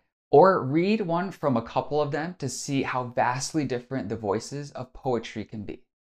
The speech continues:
If you liked the movie or book, Pay It Forward, and got inspired, then Pay It Forward Day is really made for you,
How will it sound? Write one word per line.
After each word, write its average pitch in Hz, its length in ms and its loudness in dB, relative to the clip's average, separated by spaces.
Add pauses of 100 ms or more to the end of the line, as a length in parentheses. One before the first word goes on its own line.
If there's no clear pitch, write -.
(120)
If 160 160 2
you 175 60 6
liked 180 260 4
the 240 80 6
movie 160 480 2
or 113 160 0
book, - 360 -4 (180)
Pay 147 240 -2
It - 200 -2
Forward, 135 520 2 (100)
and 113 260 -6
got 107 140 2
inspired, 113 640 0 (360)
then 120 320 0
Pay 147 240 -2
It - 180 -2
Forward 127 280 0
Day 135 220 0
is 117 200 -6
really 120 680 -2
made 107 380 -2
for - 180 -12
you, 73 280 -10